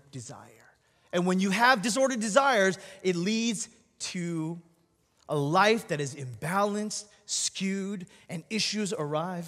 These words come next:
from that. So we have to understand that the flesh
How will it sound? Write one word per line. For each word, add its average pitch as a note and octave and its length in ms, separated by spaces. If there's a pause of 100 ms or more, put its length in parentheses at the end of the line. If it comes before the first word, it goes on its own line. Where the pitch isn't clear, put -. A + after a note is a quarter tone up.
(140)
from F3 300
that. F2 200 (880)
So B3+ 100
we A#3+ 100
have E4 160
to D#4 160
understand B3+ 640 (240)
that - 560 (480)
the F#3+ 100
flesh A#3 640